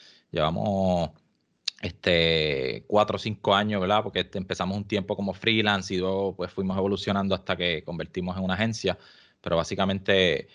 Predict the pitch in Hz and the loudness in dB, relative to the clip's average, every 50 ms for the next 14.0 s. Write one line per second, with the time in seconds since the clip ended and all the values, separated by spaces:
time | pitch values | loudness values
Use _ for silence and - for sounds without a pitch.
0 | _ _ _ _ _ - 92 87 85 85 95 104 - - - 110 107 - - 104 | _ _ _ _ _ -2 2 2 2 2 2 -2 -4 -4 -6 -6 -6 0 2 2
1 | 107 113 110 107 - 113 98 98 95 101 104 104 - - - 110 101 95 92 120 | 4 4 0 -2 -2 -2 -2 0 0 0 -2 0 0 0 0 2 0 0 2 4
2 | 139 135 131 127 95 87 80 78 87 107 - - 95 82 78 - 92 95 117 113 | 6 6 4 4 0 -2 -2 -4 -4 -4 -4 -6 -6 -6 -4 -4 -2 -2 -2 -2
3 | - 104 - - 82 82 87 92 92 98 - - 104 - - 101 92 95 98 95 | -4 -6 -4 -4 -6 -4 -4 -2 -4 -4 -4 -6 -8 0 2 2 4 4 2 2
4 | - - 104 92 92 92 92 85 82 82 - - - 87 80 82 82 - - - | 0 0 0 0 0 0 -2 -4 -4 -6 -8 -8 -10 -10 -8 -10 -10 -12 -14 -14
5 | - - 90 85 - - - 87 98 113 117 110 - - 110 104 101 98 98 95 | -10 -8 -6 -6 -6 -4 -2 0 2 2 2 0 -2 0 0 2 2 2 2 2
6 | 92 87 82 - _ - 80 73 76 73 76 - - - - - - _ _ _ | 0 -2 -2 -4 _ -4 -4 -2 -2 -4 -4 -6 -6 -8 -10 -12 -16 _ _ _
7 | - _ _ _ _ _ 82 85 80 78 87 80 - - 85 80 85 85 - 113 | -20 _ _ _ _ _ -2 -2 0 0 -2 -2 0 -2 -2 -2 -2 -2 0 0
8 | 101 107 107 107 104 95 - - 101 90 90 110 123 127 123 123 120 110 95 92 | 2 4 4 4 4 2 0 0 0 2 2 4 4 4 4 4 4 2 2 0
9 | - - 92 90 90 87 87 82 - - 85 78 78 82 - - - 107 98 98 | 0 0 0 2 2 0 -2 -4 -6 -8 -8 -8 -8 -8 -8 -4 -2 0 0 2
10 | 92 92 101 107 104 104 101 95 92 90 87 - - 107 98 95 98 104 107 101 | 2 2 2 2 2 2 2 2 2 0 -2 -4 -2 0 0 2 2 0 0 0
11 | 101 98 98 92 95 87 80 87 - - 85 80 - 85 - 104 92 - - 104 | 0 -2 0 -2 -2 -2 -4 -4 -6 -6 -6 -4 -6 -4 -4 -4 -4 -2 0 2
12 | 98 98 92 - - 87 - - 92 85 82 82 92 95 92 - 107 104 98 - | 2 2 2 0 -2 -4 -4 -4 -4 -2 -2 0 0 -2 0 2 2 2 2 2
13 | - 92 - - 98 92 101 104 101 104 98 95 95 90 87 85 80 78 76 | -2 -4 -2 0 2 4 4 4 4 4 2 0 -2 -2 -4 -6 -8 -8 -10